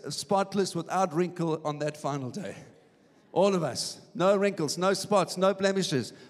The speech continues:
Pure as we are presented to him, as the Holy Spirit transforms us. What a spectacular truth Paul is speaking of here. The glorious purpose of God's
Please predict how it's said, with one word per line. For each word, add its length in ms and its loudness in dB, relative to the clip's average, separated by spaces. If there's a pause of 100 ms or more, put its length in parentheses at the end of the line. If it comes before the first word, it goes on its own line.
Pure 380 4 (760)
as 200 -4
we 120 0
are 100 0
presented 640 -4 (440)
to 120 -8
him, 320 -6 (1040)
as 140 -16
the 60 -18 (240)
Holy 180 -8
Spirit 280 -8
transforms 560 -6
us. 320 -10
What 160 -2
a 40 -4
spectacular 720 -6
truth 400 -6 (720)
Paul 220 2
is 100 -4
speaking 320 -6
of 140 -4
here. 160 -2
The 100 -4
glorious 540 -2
purpose 400 -4
of 180 -4
God's 460 -2